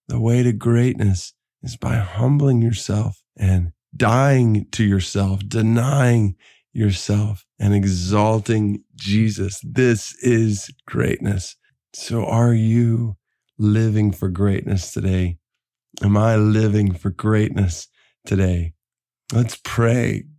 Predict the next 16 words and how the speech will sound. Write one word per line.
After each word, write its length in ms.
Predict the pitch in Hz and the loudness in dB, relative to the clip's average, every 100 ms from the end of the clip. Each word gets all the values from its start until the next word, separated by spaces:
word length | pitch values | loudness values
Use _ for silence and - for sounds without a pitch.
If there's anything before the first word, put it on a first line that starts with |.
| _ | _
Jesus, 720 | - 120 127 120 107 101 - - _ _ - | -8 0 2 2 0 -4 -6 -18 _ _ -6
may 280 | 117 117 110 | -2 0 2
you 540 | 110 117 131 131 127 | 2 2 4 4 2
become 760 | 117 120 - 123 117 117 113 110 - 113 | 0 -2 -2 0 2 2 0 -4 -8 -6
greater, 640 | 117 113 117 123 110 101 - _ _ _ _ _ _ | -2 2 2 2 0 -2 -6 _ _ _ _ _ _
and 200 | - 107 | -2 0
may 180 | 107 107 | 2 2
we 420 | 107 110 120 123 | 2 2 2 2
become 680 | 117 120 - 113 113 110 104 | 0 -4 -2 -2 0 0 0
less. 560 | 104 107 107 - - - | -2 -2 -4 -8 -12 -10
More 640 | - 113 120 127 131 135 131 | -2 2 2 2 2 2 0
of 380 | 131 117 110 110 | 0 -2 -2 0
you, 480 | 113 110 104 95 - - _ | 2 2 2 0 -4 -18 _
less 580 | 104 110 123 123 117 - | -2 0 2 0 -2 -8
of 280 | - 117 - | -4 -4 -2
us 460 | 107 107 101 - | 0 0 -2 -6